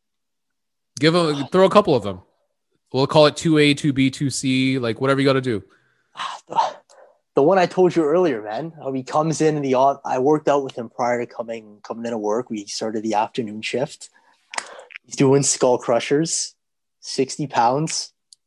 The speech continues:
Speaker 2: He comes into the office later on around three, three thirty, and <laughs> starts complaining that his elbows are hurting, man.
Speaker 1: <laughs>
Speaker 2: Oh, bro. Anything with, anything with Tony's reaction.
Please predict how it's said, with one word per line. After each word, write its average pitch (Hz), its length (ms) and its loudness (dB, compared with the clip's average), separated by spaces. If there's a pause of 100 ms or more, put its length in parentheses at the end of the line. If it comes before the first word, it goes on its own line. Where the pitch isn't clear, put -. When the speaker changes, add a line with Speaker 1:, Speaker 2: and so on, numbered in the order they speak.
(760)
Speaker 2:
He - 100 -10
comes 135 320 -2
into 143 160 2
the 135 120 -2
office 131 800 0 (420)
later 127 300 -4
on 120 220 0
around 120 160 -8
three, 123 240 -12
three - 240 -12
thirty, 127 420 -2
and 113 300 -6 (420)
<laughs> - 480 -20
starts 143 360 -2
complaining 151 440 -2
that 147 100 0
his 143 120 0
elbows 151 340 0
are 110 80 -10
hurting, 104 300 -14
man. 147 260 -2 (200)
Speaker 1:
<laughs> 190 220 0
Speaker 2:
Oh, 180 140 0 (140)
bro. 202 260 0 (720)
Anything 233 340 -6
with, 202 200 -8 (800)
anything 214 320 -10
with 196 160 -6
Tony's 156 340 -10
reaction. 104 560 -12